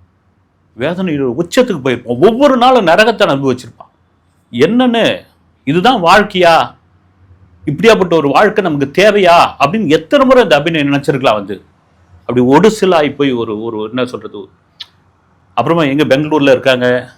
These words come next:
கேரளாவுல இருக்காங்கன்னு சர்ச் பண்ண முடியல. நடிகர் சங்கம் வந்த நிர்வாகிகள், "நாங்க வந்து அதை முழு பொறுப்பை ஏத்துக்கிறோம்னு" பல நடிகர்கள் அதுக்காக வந்து,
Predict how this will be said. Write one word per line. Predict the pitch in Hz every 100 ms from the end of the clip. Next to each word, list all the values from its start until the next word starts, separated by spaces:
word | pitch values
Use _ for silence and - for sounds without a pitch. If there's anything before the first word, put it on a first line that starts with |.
| _ _ _ -
கேரளாவுல | 143 160 156 143 127
இருக்காங்கன்னு | 123 - 190 196 - -
சர்ச் | 175 170
பண்ண | 196 175 143
முடியல. | 156 190 226 - - - -
நடிகர் | 151 208 202
சங்கம் | 180 165
வந்த | 160 165 151
நிர்வாகிகள், | 147 151 147 156
"நாங்க | 143 139 135
வந்து | 135
அதை | 135 120
முழு | 120 131
பொறுப்பை | 127 127 123
ஏத்துக்கிறோம்னு" | 117 113 117 131 175 190 _ _ _
பல | 139 139
நடிகர்கள் | 139 139 139 131 139 - _ _ _
அதுக்காக | 117 113 123
வந்து, | 120 101 110 -